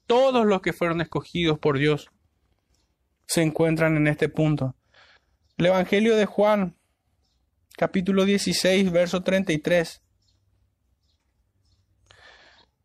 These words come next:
Leemos, "Estas cosas os he hablado para que en mí tengáis paz. En el mundo tendréis aflicción,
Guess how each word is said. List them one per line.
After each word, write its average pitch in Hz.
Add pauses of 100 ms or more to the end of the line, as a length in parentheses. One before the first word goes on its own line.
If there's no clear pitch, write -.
(180)
Leemos, 160 (160)
"Estas 214
cosas 214 (240)
os 190
he 247
hablado 202
para 190
que 196
en 185
mí 254
tengáis 190 (840)
paz. 180 (560)
En 202
el 208
mundo 254
tendréis 226
aflicción, 165